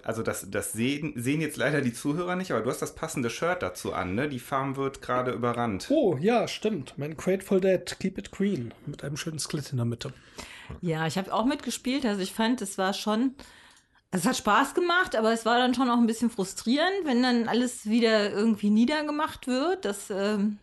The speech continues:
Speaker 3: das ist natürlich, das muss man gut aushalten können, sag ich mal. Aber ich möchte dazu auch noch, ähm, auf den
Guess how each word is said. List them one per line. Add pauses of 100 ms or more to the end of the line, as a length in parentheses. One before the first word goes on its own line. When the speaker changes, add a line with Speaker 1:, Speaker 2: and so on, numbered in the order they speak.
(680)
Speaker 3:
das
ist
natürlich,
das
muss
man
gut
aushalten
können, (1300)
sag
ich
mal. (800)
Aber
ich
möchte
dazu
auch
noch,
ähm,
auf
den